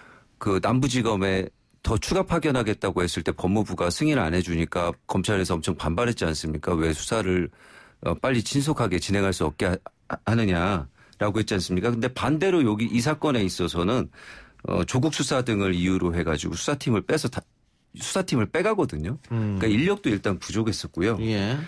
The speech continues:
Speaker 1: 그리고 뭐 구속 수사에 대해서 하냐 마느냐 가지고 말도 많았었고요. 그 구속 수사 방침을 수사팀에서는 원했던 것 같은데 그 지휘 라인의 결재를 받는 과정에서 그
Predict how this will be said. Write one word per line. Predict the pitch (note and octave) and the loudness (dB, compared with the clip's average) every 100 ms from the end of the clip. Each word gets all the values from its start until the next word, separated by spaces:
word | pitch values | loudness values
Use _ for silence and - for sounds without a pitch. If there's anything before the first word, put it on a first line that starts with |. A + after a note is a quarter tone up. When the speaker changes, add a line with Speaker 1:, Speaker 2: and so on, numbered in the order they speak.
| - - _ _ | -12 -20 _ _
Speaker 1:
그리고 | - A#2 A2+ A2+ A2 G#2 | 0 2 4 2 2 0
뭐 | G2 G#2 G2 - _ _ | 2 2 0 -4 _ _
구속 | - C#3 A3 A3 | -4 0 0 0
수사에 | F#3 D#3+ B2+ A2+ A2 G2 | 0 0 2 2 0 0
대해서 | F#2+ F2+ F2 A#2 A2 | 0 2 2 0 0
하냐 | A#2 G#3 G#3 C#3 | 2 2 2 2
마느냐 | F2 G2 G#2 F#2+ | 0 2 2 2
가지고 | E2+ D#2 E2+ | -2 -2 -4
말도 | D#2+ F2 F#2+ | 0 0 0
많았었고요. | E2+ D#2 F2 D#2+ - F2 B2 C#2+ - - - - - | 0 0 -2 -4 -2 0 0 -4 -12 -20 -20 -20 -10
그 | - G#2 G2+ | -2 0 0
구속 | C#3+ C3 G3+ | 0 0 -2
수사 | - F#3 D#3 | -2 0 0
방침을 | B2+ G#2 A2 C3+ A#2+ | 0 -2 0 0 0
수사팀에서는 | - F3+ - D#3+ B2+ B2 | -2 -2 0 2 2 2
원했던 | F2 G#2+ A#2 G#2+ | 2 2 0 0
것 | F#2+ | 0
같은데 | D#2+ - E2+ A#2 A2 - - - - - | -2 -4 -2 0 -2 -6 -16 -20 -20 -4
그 | F#2 E2+ E2+ E2 _ _ _ _ _ _ _ _ _ _ _ - | 0 2 0 -2 _ _ _ _ _ _ _ _ _ _ _ -4
지휘 | B2 C3+ A#2+ G2+ F#2 | 0 2 4 2 2
라인의 | G2+ F#2+ F2+ E2 G#2 D#3 | 2 2 2 2 2 0
결재를 | - G#2 B2 A2 | -2 0 0 0
받는 | - F#2 F#2+ | 0 0 0
과정에서 | D2+ D2+ E2 D#2+ F2+ B2+ C3 _ _ _ - | -2 -2 -2 0 0 0 -2 _ _ _ -10
그 | - - | -8 -6